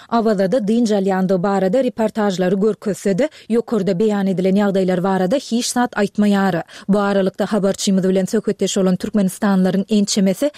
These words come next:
Hazar deňdiniň türkmen kenarynda suwuň gyzyp başlamagy bilen Awazanyň myhmanhanalarynda iýul aýynda emeli ýer gytçylygynyň döredilýändigini hem habar berýär. Myhmanhanalar boş dursa da, paraxorluk, tanyş biliş arkaly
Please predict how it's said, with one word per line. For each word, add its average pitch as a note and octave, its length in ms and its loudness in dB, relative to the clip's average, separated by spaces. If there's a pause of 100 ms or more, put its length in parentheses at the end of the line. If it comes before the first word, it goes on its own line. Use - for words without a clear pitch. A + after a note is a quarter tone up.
(120)
Hazar G#3+ 380 0
deňdiniň G3 400 0
türkmen A3+ 400 0
kenarynda G3+ 600 0
suwuň G3+ 380 0
gyzyp G3+ 300 -2
başlamagy F#3+ 500 0
bilen B3 180 0 (180)
Awazanyň G3 640 2
myhmanhanalarynda F#3+ 1080 2 (180)
iýul G#3+ 400 2
aýynda F#3 340 0
emeli G#3+ 340 2
ýer A3 300 2
gytçylygynyň G#3 600 0
döredilýändigini G3+ 800 2
hem G#3+ 100 2
habar G3+ 280 0
berýär. G3 640 0 (220)
Myhmanhanalar G3+ 920 0
boş G#3 280 -2
dursa G3 320 0
da, D4+ 100 0 (200)
paraxorluk, G3+ 760 0
tanyş G#3 320 0
biliş G3 280 -2
arkaly G#3 440 0